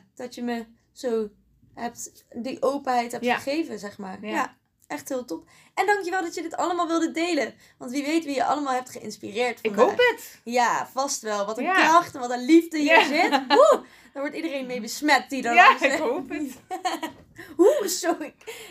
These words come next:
Speaker 1: ik wou achterover
Speaker 2: Oh.
Speaker 1: leunen, maar
Speaker 2: Doe maar niet.
Speaker 1: Nou,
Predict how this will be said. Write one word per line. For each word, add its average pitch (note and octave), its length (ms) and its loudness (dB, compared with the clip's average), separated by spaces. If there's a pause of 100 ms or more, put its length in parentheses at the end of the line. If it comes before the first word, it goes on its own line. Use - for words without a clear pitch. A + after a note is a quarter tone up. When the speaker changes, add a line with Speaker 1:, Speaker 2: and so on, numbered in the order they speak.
Speaker 1:
ik D#4 240 -8
wou E4+ 180 8 (100)
achterover G4+ 520 4
Speaker 2:
Oh. A#4+ 340 8
Speaker 1:
leunen, C4 200 2
maar E4 180 -4 (480)
Speaker 2:
Doe C#4 180 -8
maar D#4 120 -6
niet. F3+ 300 -6 (240)
Speaker 1:
Nou, B3+ 320 2